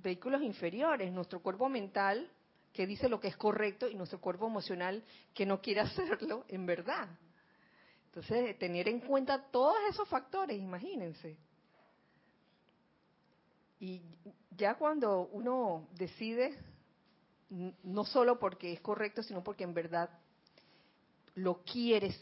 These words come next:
hacer, allí es donde comienza la, la cosa, le comienzas a dar gasolina a,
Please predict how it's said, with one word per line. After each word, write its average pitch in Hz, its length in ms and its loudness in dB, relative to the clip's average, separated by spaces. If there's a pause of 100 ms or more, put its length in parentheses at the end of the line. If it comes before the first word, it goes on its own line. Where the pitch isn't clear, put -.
hacer, - 580 -2 (1200)
allí 160 480 -2
es 269 80 2
donde 240 180 -2
comienza 220 300 -4
la, 170 300 -2
la 160 140 -12
cosa, 165 420 -6
le 160 140 -8
comienzas 170 440 -6
a 185 100 -2
dar 175 340 0
gasolina 196 840 -4
a, 160 320 -6